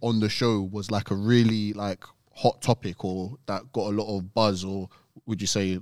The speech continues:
like, what event happened in the world that you can remember on the show saying, "Look, that was, like, a highlight kind of a moment"? Like, a lot of people were talking, there was a lot of popularity on it.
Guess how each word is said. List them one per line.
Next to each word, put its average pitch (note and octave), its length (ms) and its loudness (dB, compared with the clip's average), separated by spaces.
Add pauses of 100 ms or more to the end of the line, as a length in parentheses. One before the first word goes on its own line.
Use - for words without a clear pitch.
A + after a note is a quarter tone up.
like, F#2 260 -8
what G#2+ 320 2
event A2 400 0
happened G2+ 500 -6 (680)
in A2+ 140 2
the G#2+ 80 4
world G#2 580 0
that F#2 300 -2
you G2 360 -2
can G2 320 -2 (220)
remember G#2 560 0
on G2 120 -4
the F#2+ 60 -4
show G#2 200 -2
saying, F#2+ 200 -6
"Look, F#2+ 180 -10
that G#2 100 2
was, G2+ 160 0
like, F#2 180 -4
a F#2 60 -4
highlight F2+ 460 0
kind F2+ 180 -4
of F2 80 -4
a F2+ 80 -2
moment"? F#2 320 0
Like, F2 100 -8
a F2+ 60 -4
lot G2 140 -2
of F#2 60 -6
people F#2 260 0
were F#2 100 -2
talking, F#2+ 360 0
there F2+ 120 -6
was F#2 80 -8
a G2 40 -6
lot G2 100 -6
of F#2+ 60 -10
popularity F#2 560 -6
on F2+ 120 -4
it. E2+ 120 -10